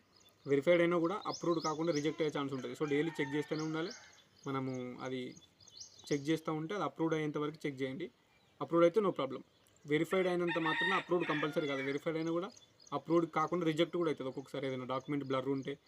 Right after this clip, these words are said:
ఏదైనా మీరు పెట్టుకుంటే. So, చూసుకుంటూ ఉండండి, డేట్ కంపల్సరీ అయితే ఎక్స్టెండ్ అవుతుంది. So, అది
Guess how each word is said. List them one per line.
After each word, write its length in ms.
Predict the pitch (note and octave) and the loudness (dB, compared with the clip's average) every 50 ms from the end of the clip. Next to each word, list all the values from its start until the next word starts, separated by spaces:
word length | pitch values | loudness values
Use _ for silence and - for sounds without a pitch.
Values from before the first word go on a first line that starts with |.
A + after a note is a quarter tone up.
| - - - _ _ - - | -20 -20 -20 _ _ -4 -2
ఏదైనా 240 | C#3+ C#3 C3+ C#3 C3+ | 0 0 0 0 -2
మీరు 100 | C3+ C3 | -2 -2
పెట్టుకుంటే. 480 | B2+ C#3 C3 - C3+ C#3+ C3+ B2+ D#3 F3 F#3+ - - - _ _ _ _ _ _ - - | -2 -4 -4 -4 -6 -6 -6 -8 -8 -8 -10 -12 -20 -20 _ _ _ _ _ _ -14 -10
So, 60 | C3+ B2+ B2+ B2+ B2+ B2+ B2+ B2 - - _ _ _ _ - - | -8 -6 -4 -4 -6 -6 -8 -10 -14 -18 _ _ _ _ -12 -6
చూసుకుంటూ 400 | - D#3+ D#3 - - D#3+ D3 D#3 | -4 -4 -4 -2 -4 -2 -2 0
ఉండండి, 320 | D3+ C#3 C3 C3 C3 D3+ A3+ - _ - - - - - _ - | -2 -2 -2 -4 -4 -4 -6 -6 _ -20 -20 -20 -20 -20 _ -4
డేట్ 160 | D3 C#3+ D3+ D3 D3+ | -2 -2 -2 -2 -4
కంపల్సరీ 360 | C#3+ C#3 D3 C#3 D3 C#3+ C#3+ | -4 -4 -2 -2 -2 -2 -2
అయితే 160 | C#3+ C#3 F#3 E3+ | -2 -2 -4 -8
ఎక్స్టెండ్ 300 | C#3+ - - D3 C3+ C3 | -8 -8 -8 -6 -4 -4
అవుతుంది. 300 | B2+ - - C3+ D#3+ G#3 _ _ _ _ _ _ _ _ _ - - | -4 -6 -8 -10 -12 -12 _ _ _ _ _ _ _ _ _ -14 -8
So, 80 | - C3+ B2+ B2+ B2+ C3 | -6 -4 -4 -2 -2 -2
అది 160 | B2+ C3 | -2 -2